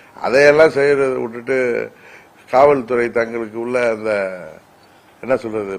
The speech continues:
பவரை போய் இன்னொரு துறை, அவங்களும் அரசு துறையை சேர்ந்தவங்க, அதை காண்பது தவறு. இது போன்ற நடவடிக்கைகள் யார் செய்தாலும் தவறு. தயவு, அப்புறம் காவல்துறை மேலே நம்பிக்கை இல்லாம போயிடும்.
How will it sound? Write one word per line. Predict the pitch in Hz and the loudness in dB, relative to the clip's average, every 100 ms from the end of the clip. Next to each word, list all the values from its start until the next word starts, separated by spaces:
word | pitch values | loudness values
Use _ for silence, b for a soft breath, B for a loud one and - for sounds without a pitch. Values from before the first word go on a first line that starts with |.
| - | -2
பவரை | 101 120 113 90 - _ _ _ | 0 2 2 -2 -10 _ _ _
போய் | 120 117 107 101 95 90 - - - _ b b b _ - | -4 -2 -4 -8 -12 -14 -18 -20 -20 _ b b b _ -12
இன்னொரு | 110 113 143 127 | -10 -6 -4 -4
துறை, | 101 123 127 | -4 0 4
அவங்களும் | 120 147 175 | 4 4 6
அரசு | 143 135 147 120 | 6 4 -4 -6
துறையை | 123 120 120 117 | -2 -2 -2 -4
சேர்ந்தவங்க, | 110 113 107 107 107 | -4 -6 -4 -8 -6
அதை | 110 110 | -6 -6
காண்பது | 127 147 151 214 - | -6 -8 -10 -14 -4
தவறு. | 110 120 - _ _ _ _ _ _ _ _ | -2 -2 -8 _ _ _ _ _ _ _ _
இது | 123 | -8
போன்ற | 127 120 113 | -4 -4 -2
நடவடிக்கைகள் | 113 147 165 147 135 170 214 180 | -2 -2 -2 -6 -10 -10 -8 -2
யார் | 113 139 165 | 2 2 2
செய்தாலும் | 143 120 117 147 123 | 0 -2 -4 -6 -8
தவறு. | 101 98 147 - b b b b b _ | -10 -8 -14 -16 b b b b b _
தயவு, | 120 151 180 | 4 4 6
அப்புறம் | 165 156 160 | 4 2 0
காவல்துறை | 143 208 254 208 202 | 2 4 4 2 0
மேலே | 196 220 | 2 0
நம்பிக்கை | 208 170 185 175 | 0 -4 -4 -2
இல்லாம | 151 147 120 | -2 -4 -6
போயிடும். | 104 - | -14 -16